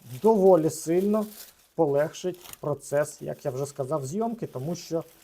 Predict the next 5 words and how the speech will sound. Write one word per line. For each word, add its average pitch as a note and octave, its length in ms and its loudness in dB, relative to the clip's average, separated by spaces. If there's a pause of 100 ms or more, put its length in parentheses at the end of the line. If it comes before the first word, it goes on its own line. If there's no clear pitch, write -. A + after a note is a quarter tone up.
(600)
ця D3 180 0
штука G3 480 -2 (1040)
зможе D#3+ 460 0
організувати D3 880 0
продуктивно E3 840 -2